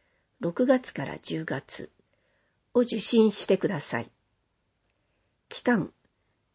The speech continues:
十月三十一日月曜まで。場所、協力医療機関。一覧は受診券に同封。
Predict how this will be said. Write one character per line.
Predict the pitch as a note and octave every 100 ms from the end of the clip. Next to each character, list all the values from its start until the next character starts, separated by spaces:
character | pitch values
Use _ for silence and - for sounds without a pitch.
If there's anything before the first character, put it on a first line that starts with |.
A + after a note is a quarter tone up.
| _ -
十 | A#3+ D4+
月 | D4 D4 B3+
三 | - C#4 B3
十 | A3 F3 D#3
一 | - - A#3+
日 | A3+ G#3+ G#3+
月 | G3+ F3+ - C#4
曜 | C#4 G#3
ま | E3 B2+
で。 | - - _ _ _ _ _ _ _ _ _ _ _ _
場 | -
所、 | E3+ - - _ _ _ _ _ _ _ _
協 | - C#4 D4+
力 | C#4 C#4 B3+
医 | A#3
療 | G#3+ G3+ G3
機 | - -
関。 | E3 C#3 - _ _ _ _ _ _ _ _ _
一 | - - C4
覧 | B3 A3
は | G3+
受 | F#3+ F#3
診 | - C#4+ A#3+
券 | G3 D#3+ D#3+
に | C#3+
同 | D#3 D#3 E3
封。 | - F3 E3+ -